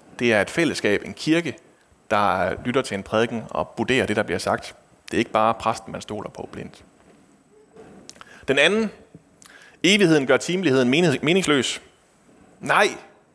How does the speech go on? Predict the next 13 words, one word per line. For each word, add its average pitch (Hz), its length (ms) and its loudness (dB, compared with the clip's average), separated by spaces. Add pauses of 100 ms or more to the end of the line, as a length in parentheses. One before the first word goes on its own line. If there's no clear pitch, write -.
(140)
der 175 120 6
går 170 160 4
jeg 143 160 6
så, 170 120 2
Rasmus, 131 400 0
modsat. 143 400 0 (560)
Evigheden 160 420 4
gør 147 120 4
time-, 175 360 -2 (120)
timeligheden 135 640 0 (160)
meningsfuld. 147 560 -2 (1500)
Øh, 113 680 6 (460)
vi, 147 120 -6